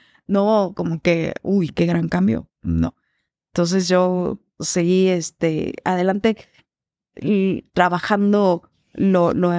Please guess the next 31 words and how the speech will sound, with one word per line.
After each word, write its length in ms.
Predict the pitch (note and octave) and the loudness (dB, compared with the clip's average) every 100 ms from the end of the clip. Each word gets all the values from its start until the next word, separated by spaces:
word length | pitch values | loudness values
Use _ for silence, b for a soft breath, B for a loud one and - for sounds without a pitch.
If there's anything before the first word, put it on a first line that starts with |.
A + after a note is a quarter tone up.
| E3+ | -2
lo 280 | F3 E3+ E3 | -2 -2 -2
interno. 580 | E3 - G3+ E3+ D#3+ - | -4 -2 0 0 -4 -4
Eso 280 | F3+ G#3 F#3+ | -4 -2 -2
fue 240 | - A3+ | 0 2
lo 120 | A#3 | 2
que 80 | G3+ | 2
más 200 | E3+ E3 | 0 -2
trabajo 300 | - E3 D#3+ | 0 -2 0
me 100 | E3 | -4
costó. 340 | - C3+ - - _ _ _ _ - | -4 -6 -8 -12 _ _ _ _ -4
Este 260 | E3 F3+ | -2 0
sí 180 | F3+ F3+ | 0 0
sentirme 520 | E3 F3 E3+ E3+ E3 | 0 0 0 0 0
en 120 | D#3 D#3 | 0 2
deuda, 420 | F#3 F#3+ F3 E3+ | 2 2 0 0
este 220 | D#3 E3 | -2 -4
sí 160 | - D#3+ | -2 -2
sentir 400 | D#3 D#3 D#3+ D#3 | -2 0 -2 -2
que 100 | E3 | -4
debía 440 | D3+ D#3 D3 D#3 | -2 -2 -2 0
algo, 420 | G3 G3 F3+ F3 F3 b b b - | 2 2 0 -2 -4 b b b -6
este 280 | D#3+ - | -4 -2
sentir 480 | E3+ E3 E3 D#3+ D#3+ | -2 -2 -2 -2 -2
que 100 | - | 0
lo 100 | E3 | 0
merecía, 680 | D#3 D3+ D3+ - G#3 G3 F3+ | 0 -2 -2 0 2 2 2
este 200 | E3 E3+ | 0 -2
sentir 320 | E3+ D#3+ E3 | -2 -2 -2
que 260 | D#3 E3 D3+ | 0 -2 -2
no 220 | D#3 E3 | 0 0
merezco, 720 | D#3+ D3+ D#3 - D#3+ D3+ - | 0 0 -2 -4 -4 -4 -8